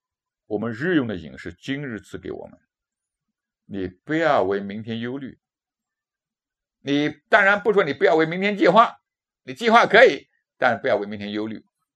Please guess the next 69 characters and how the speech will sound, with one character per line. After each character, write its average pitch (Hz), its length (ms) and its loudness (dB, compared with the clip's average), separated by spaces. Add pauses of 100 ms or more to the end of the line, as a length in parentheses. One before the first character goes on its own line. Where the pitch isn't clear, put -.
(560)
但 226 240 10
是 160 80 -6
如 170 140 -2
果 214 80 -2
你 170 80 -4
没 190 80 2
有 214 80 6
做 262 160 8
好 160 120 8
今 160 140 2
天， 160 300 0 (880)
你 117 60 -12
明 139 140 -6
天 147 100 -4
的 147 60 -8
计 139 120 -4
划 - 140 0
也 101 60 -6
没 107 80 -8
有 113 60 -6
意 123 220 -10
义， - 160 -20 (640)
懂 113 120 -8
了 104 80 -4
吗？ 123 200 -8 (440)
你 170 140 4
明 202 160 2
天 240 100 2
计 233 80 2
划 214 140 6
再 214 300 8
好， - 320 -4 (340)
你 110 140 -8
今 175 180 -6
天 151 140 -4
没 156 80 -2
有 143 40 0
尽 143 120 -8
好 127 80 -4
你 110 80 -4
的 - 60 -6
本 76 260 -6
分， 107 200 -10 (420)
那 123 120 -14
个 113 120 -8
明 110 220 -10
天 139 120 -8
的 120 60 -10
计 117 120 -12
划 98 160 -6
对 104 100 -12
你 90 60 -14
来 82 80 -12
说 90 80 -12
也 80 80 -10
是 87 80 -16
没 90 80 -14
有 92 60 -14
意 85 100 -18
义 82 180 -20
的， - 140 -20 (720)
明 120 140 -12
天 135 140 -8
又 156 100 -4
被 113 120 -8
你 90 80 -12
浪 82 200 -10
费 69 120 -14
了。 58 80 -18